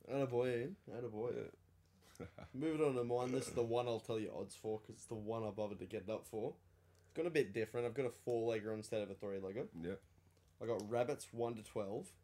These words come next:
Speaker 1: I see it being close, but Rabbits still winning.
Speaker 2: Yeah.
Speaker 1: I got Trell Mitt, 'cause, yeah, me and Ian, we're
Speaker 2: Yeah.
Speaker 1: thinking the same. We know he's gonna show up this game.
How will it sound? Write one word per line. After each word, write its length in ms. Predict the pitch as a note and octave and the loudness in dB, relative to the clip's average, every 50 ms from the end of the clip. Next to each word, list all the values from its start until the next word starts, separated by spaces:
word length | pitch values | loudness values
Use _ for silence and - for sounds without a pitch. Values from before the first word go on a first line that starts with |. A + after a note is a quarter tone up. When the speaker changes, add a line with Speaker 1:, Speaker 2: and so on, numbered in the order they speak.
| _ _ _ _ - - _ _ _ - - - - | _ _ _ _ -20 -20 _ _ _ -20 -14 -10 -10
Speaker 1:
I 60 | A2+ | -6
see 140 | - - A#2+ | 0 0 0
it 140 | F#2+ D2+ | 0 0
being 220 | - A2 G#2+ G#2 G#2+ | -2 -2 -2 -2 -4
close, 320 | - - A2+ G#2+ G#2 G#2+ - | -4 -4 -2 -2 -2 -4 -6
but 160 | - - E2+ | -8 -6 -4
Rabbits 320 | G#2 G#2 G2 - - - | -4 -4 -4 -4 -8 -8
still 160 | - - A2 | -6 -4 -4
winning. 220 | G#2 G#2 G2 G2 G#2+ | -2 -2 -2 0 0
Speaker 2:
Yeah. 360 | G#2 - - - - - - - - - _ - - - - - | 0 -2 -2 -6 -14 -20 -20 -20 -20 -20 _ -20 -20 -16 -8 -4
Speaker 1:
I 60 | - | 0
got 160 | A#2+ A#2+ - | 0 0 0
Trell 360 | - - D#3+ D#3+ D3+ C#3 C3 | 0 4 6 6 6 6 4
Mitt, 280 | B2 B2+ C3 A#2+ - - - _ - - | 4 4 4 2 2 -2 -10 _ -12 -6
'cause, 320 | - A#2+ G#2+ G2+ G2+ - - _ _ - - - _ _ _ _ _ - - - - F#2+ | -4 -4 -4 -4 -8 -14 -16 _ _ -20 -20 -20 _ _ _ _ _ -20 -20 -16 -12 -10
yeah, 140 | G2+ G2+ G2+ | -8 -6 -4
me 220 | G#2+ A#2 B2+ B2+ B2 | 0 2 4 4 6
and 80 | A#2 | 4
Ian, 140 | A2+ A2+ A2+ | 4 4 4
we're 100 | C#3 D3 | 4 4
Speaker 2:
Yeah. 60 | - | 6
Speaker 1:
thinking 260 | - B2 A#2 B2 A#2 | 4 2 2 2 0
the 80 | G#2+ G#2+ | 0 0
same. 200 | - A#2+ A2+ A2+ A#2+ | 2 2 2 4 6
We 100 | D3 C3+ | 6 6
know 180 | B2+ A#2 A2 | 6 6 4
he's 120 | G#2+ G#2 - | 4 2 0
gonna 140 | A2+ G#2 G2 | -4 -6 -4
show 240 | - - G#2 G#2 F#2 | -4 -4 -2 -2 -2
up 80 | - | -4
this 140 | D#2 G#2 - | -6 -8 -6
game. 260 | - A2+ G#2+ A2+ - | -4 -4 -2 -4 -4